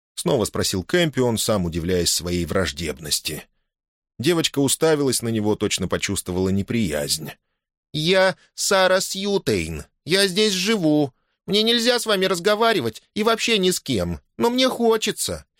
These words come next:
Мне хочется, хочется». Она разрыдалась и, прижавшись к нему, уткнулась несчастным мокрым личиком в его галстук. Кэмпион держал ее на коленях, изо всех сил делая вид, будто не хочет спихнуть,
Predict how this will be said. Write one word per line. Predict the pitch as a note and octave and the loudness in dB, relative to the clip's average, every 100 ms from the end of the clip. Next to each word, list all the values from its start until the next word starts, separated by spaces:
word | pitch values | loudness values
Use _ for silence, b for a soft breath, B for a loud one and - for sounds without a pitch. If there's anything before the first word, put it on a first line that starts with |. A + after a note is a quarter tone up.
| B B | B B
Мне | F#3 F#3+ | 0 2
хочется, | F#3 G#3 A3+ A3 - D3 - | 0 2 2 2 -2 -4 -2
хочется». | C#3+ - A#3 A#3 G3+ E3+ - B2+ G#2 E2+ - _ _ _ _ - | -2 0 2 2 0 -4 -4 -2 -2 -2 -10 _ _ _ _ -10
Она | G2 A2+ | -2 0
разрыдалась | A#2+ B2 E3+ F3 G#3 F3 C#3+ - - | 0 2 0 2 2 2 0 -4 -6
и, | C#3 | -8
прижавшись | D#3+ E3 D#3+ D#3 - - | -2 0 2 2 0 -2
к | - | -2
нему, | A#2+ C3 B2+ | 0 2 0
уткнулась | G#2 - A2+ G#2+ F2 | -2 -2 0 2 0
несчастным | F2+ - F#2 - F#2 | -2 0 0 0 -2
мокрым | E2+ F2+ - E2+ | -2 -2 -2 -4
личиком | F2 G#2+ - - F2 | -2 -2 -2 -2 -4
в | D#2 | -4
его | D2+ E2+ | -4 -4
галстук. | D#2+ D#2 A#1 - - - - - _ _ _ _ - | -2 -6 -6 -6 -8 -10 -12 -14 _ _ _ _ -4
Кэмпион | A#2+ C3 B2 A#2+ G#2+ | 0 2 2 0 2
держал | A2+ F#2+ B2+ A#2 | 0 2 2 2
ее | A2 | 0
на | G#2 | 0
коленях, | G#2+ G2+ G#2 F#2 E2+ | 0 0 2 0 -2
изо | F#2 F2+ | -4 -4
всех | - F#2 | -2 -2
сил | - F2+ | -2 -2
делая | E2 F2 D#2+ D#2 | -2 0 0 -2
вид, | D#2 G2+ - | -2 -4 -4
будто | D#2 E2+ F#2 | -8 -6 -4
не | F#2 | -2
хочет | - F#2+ F#2+ | -2 -2 -2
спихнуть, | - - B2+ D#2 D2 D2 - | -4 -4 -6 -8 -10 -10 -12